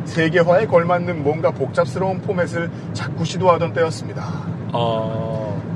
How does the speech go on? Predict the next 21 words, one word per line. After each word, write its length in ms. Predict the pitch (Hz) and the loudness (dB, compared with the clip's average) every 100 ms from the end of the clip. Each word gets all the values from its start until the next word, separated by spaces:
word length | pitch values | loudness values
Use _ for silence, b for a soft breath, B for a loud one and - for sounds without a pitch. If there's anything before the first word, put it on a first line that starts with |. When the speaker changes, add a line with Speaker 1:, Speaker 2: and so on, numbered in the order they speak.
| - | -6
Speaker 1:
스피드 420 | - 262 277 254 - | -6 -2 0 0 0
퀴즈, 360 | 240 170 135 95 - - - | -2 -2 -4 -4 -6 -8 -4
일반적인 600 | 202 226 247 202 208 196 | 0 4 4 4 2 0
상식 320 | 214 247 233 | -4 -4 -6
퀴즈 320 | - 220 156 | -4 0 0
같은 260 | 139 135 196 | 2 0 2
건 140 | 208 185 | 2 4
그럭저럭이었는데 920 | 196 196 190 165 165 160 - 180 - - B B B | 0 2 2 2 0 0 4 4 4 -4 B B B
문제는 560 | 156 226 247 254 190 135 | -2 0 2 2 2 -2
그놈의 400 | - 196 226 180 | 0 2 2 2
세계화에 560 | - 208 220 220 220 | 4 4 6 4 4
발맞춘 560 | 180 156 160 175 - 151 | 4 2 2 -2 -2 -4
영어 260 | 117 147 180 | -2 4 4
퀴즈에서 460 | - 185 202 190 208 | 2 0 2 2 0
비롯되었습니다. 840 | 196 202 185 180 - 190 180 120 - - - - - B B - | 0 0 0 -2 -4 0 0 0 -4 -6 -6 -6 -6 B B 2
영어 240 | 151 233 | 4 4
퀴즈가 300 | - - - | 0 -6 -2
있었군요. 600 | 175 - - - 190 185 - - 143 | -2 -2 -4 -4 -4 -4 -6 -4 0
장학 160 | 156 165 | 4 6
Speaker 2:
음. 60 | |
Speaker 1:
퀴즈에. 360 | 165 - 143 117 | 4 2 2 0